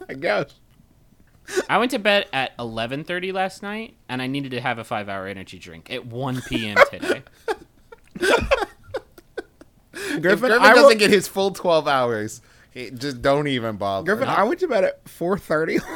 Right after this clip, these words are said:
Speaker 1: <laughs> last night, and then I woke up at nine thirty, and I'm going to be very funny for the next
Speaker 2: Were
Speaker 1: hour.
Speaker 2: you?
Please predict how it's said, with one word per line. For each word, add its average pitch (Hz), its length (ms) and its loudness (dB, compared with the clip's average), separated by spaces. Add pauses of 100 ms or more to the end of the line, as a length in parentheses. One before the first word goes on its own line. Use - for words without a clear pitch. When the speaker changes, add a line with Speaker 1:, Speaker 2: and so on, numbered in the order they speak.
(120)
Speaker 1:
<laughs> - 280 -6
last - 340 -2
night, 208 340 -2
and 180 120 -4
then 175 80 2
I 175 100 0
woke 214 320 0
up 262 140 -4
at 147 100 -6
nine 151 360 -4
thirty, 247 420 -6 (340)
and 170 120 0
I'm 196 100 0
going 208 220 -2
to 190 60 -4
be 170 140 -2
very 127 460 -2
funny 104 360 -6
for - 140 -12
the 87 60 -8
next 87 160 -8
Speaker 2:
Were 147 80 -4
Speaker 1:
hour. 180 140 -6
Speaker 2:
you? 285 260 -6